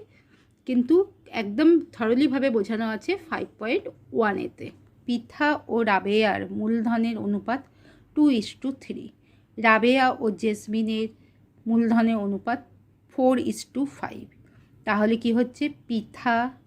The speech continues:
রাবেয়া, জেসমিনের অনুপাত two is to three, double is to four is to five। এবার দুটো রাবেয়ার আছে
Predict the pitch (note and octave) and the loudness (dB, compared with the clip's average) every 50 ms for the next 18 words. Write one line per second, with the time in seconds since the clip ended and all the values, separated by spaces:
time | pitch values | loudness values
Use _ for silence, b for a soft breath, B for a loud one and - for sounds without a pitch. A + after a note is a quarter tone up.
0 | - - G#3 G#3+ G#3 G3 F#3+ F#3+ G3 G3+ G#3 G#3 G3+ G#3 G#3+ A3 G3 F3+ - G3+ | -16 -6 0 2 4 4 4 2 0 0 0 0 0 0 0 -2 -4 -4 -4 -4
1 | G3 F#3+ - - G3+ G3+ G3 G3+ G#3 G#3 - - - - - G#3 G3+ G#3 G#3 - | -4 -4 -6 -6 -6 -4 -4 -4 -4 -6 -8 -12 -16 -10 -4 -2 -2 -2 -2 -2
2 | - A#3 B3 C#4 - - - b b b b b b b b b _ _ - D4 | -2 0 0 -2 -4 -10 -20 b b b b b b b b b _ _ 2 4
3 | D4 D#4 D#4+ D#4 C#4 B3 - - _ - B3 A#3+ B3 - - B3 A#3+ C4+ D4+ B3+ | 6 6 6 4 4 0 -4 -6 _ -6 -6 -6 -6 -4 -4 -2 0 0 0 0
4 | G3+ G#3+ G3 G3 G3 A3+ A#3+ A#3+ A#3+ A#3+ - - - D4 D4 D4+ - - - A#3 | 0 -2 -2 0 0 0 0 0 -2 -2 -4 -6 -6 -6 -6 -6 -8 -6 -2 2
5 | G#3+ A3 A3+ A3+ A3 G#3+ - - - F4+ G#4 G#4 - - - - - - _ - | 2 2 2 2 -2 -4 -6 -10 -8 -8 -8 -8 -10 -16 -14 -14 -14 -16 _ -20
6 | - - - _ _ _ _ b b b b b b b b b b b b - | -20 -20 -20 _ _ _ _ b b b b b b b b b b b b 2
7 | B3 A#3+ C#4 D#4+ E4+ - A3 G3 F#3+ F#3+ G3 - C4 C4+ C4 - E4+ F4 E4+ D#4 | 4 6 6 6 4 4 0 -10 -10 -8 -2 0 0 0 2 2 2 4 6 4
8 | D4 D4+ D4+ D4+ D4+ D4+ D4 D4+ D4 C#4+ - - F4 | 4 4 4 4 4 4 4 2 0 -2 -4 -6 -8